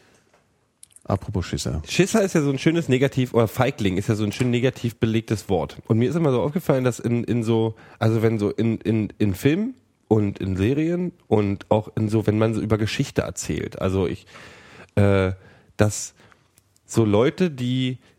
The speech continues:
Speaker 2: nicht die Mutigen waren, sondern eher auf der anderen, eher die Vorsichtigen oder die Feiglinge halt, so schön besetzt sind als die Arschlöcher.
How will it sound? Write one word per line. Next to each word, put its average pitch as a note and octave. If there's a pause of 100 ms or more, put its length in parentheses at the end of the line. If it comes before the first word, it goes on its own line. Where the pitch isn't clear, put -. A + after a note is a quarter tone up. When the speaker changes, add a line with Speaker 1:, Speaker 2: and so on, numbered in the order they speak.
Speaker 2:
nicht B2
die B2
Mutigen D3+
waren, E3
sondern C3
eher A#2+
auf A2
der -
anderen, C#3+
eher G#2+
die G#2
Vorsichtigen D3
oder G#2
die G#2
Feiglinge F2+
halt, A2+ (1300)
so A#2
schön F3
besetzt C#3+
sind C3+
als G#2+
die A2+
Arschlöcher. F#2+